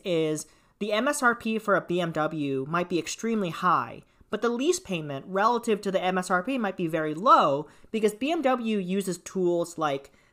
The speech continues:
the money factor in your lease, the estimated value at the end of your lease, and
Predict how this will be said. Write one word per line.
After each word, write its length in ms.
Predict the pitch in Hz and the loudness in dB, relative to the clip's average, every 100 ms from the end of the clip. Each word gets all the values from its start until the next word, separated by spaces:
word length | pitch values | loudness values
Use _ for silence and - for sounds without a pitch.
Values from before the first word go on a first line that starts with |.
| - | -2
the 80 | 180 | 0
money 280 | 175 208 | 2 0
factor 460 | 214 202 196 196 185 | -2 -2 -2 -2 -2
in 100 | 170 | 0
your 140 | 160 | -2
lease, 480 | 160 254 277 254 - - _ _ _ - | -2 -2 -2 -4 -6 -10 _ _ _ -8
the 180 | 190 - | -6 -2
estimated 500 | 202 - 214 214 190 | -4 0 0 0 2
value 360 | 185 185 196 | 2 4 2
at 100 | 180 | -2
the 160 | 175 - | -4 -6
end 220 | 233 262 | -4 0
of 140 | 269 226 | 0 0
your 120 | 240 | -4
lease, 440 | 233 233 226 - - _ _ - | -2 -4 -4 -8 -12 _ _ -8
and 420 | 240 233 214 196 | -2 0 0 -2